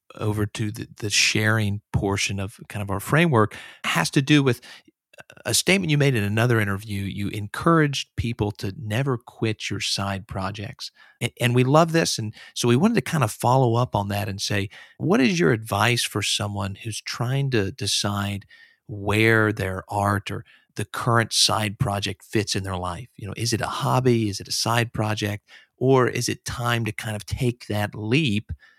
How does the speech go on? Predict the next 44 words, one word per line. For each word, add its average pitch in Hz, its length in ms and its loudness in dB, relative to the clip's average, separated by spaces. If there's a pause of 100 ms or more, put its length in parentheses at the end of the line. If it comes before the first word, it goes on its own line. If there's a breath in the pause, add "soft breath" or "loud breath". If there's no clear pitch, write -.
(260 soft breath)
and 117 200 -4
go 123 180 6
at 127 160 6
it 113 100 -2
full 120 280 0
time? 113 460 0
So, 107 220 0 (320 loud breath)
eh, - 60 -12 (600)
anything 180 480 2
that 120 180 0
you 107 100 0
have 120 440 2
in 113 100 -4
regards 110 400 4
to 104 80 0
that, 120 320 4
that 170 140 0
was - 180 0
one 120 140 2
that 110 80 -2
we 113 160 2
were, 98 140 0 (120)
we 160 480 -2 (500)
feel 123 300 4
that 110 220 -4
tension 98 360 -2
a 90 80 -8
lot, 90 280 -4
right? 107 200 -2
Does 107 200 -2
this 120 200 0
need, 107 400 0 (440 soft breath)
you - 80 -8
know, - 80 -8 (320)
do - 80 0
you 110 100 2
need 139 140 4
to 139 80 -2
keep - 240 -4
your 120 80 6
day 117 240 4
job? 95 480 -4
I 135 260 -10
mean, 110 220 -6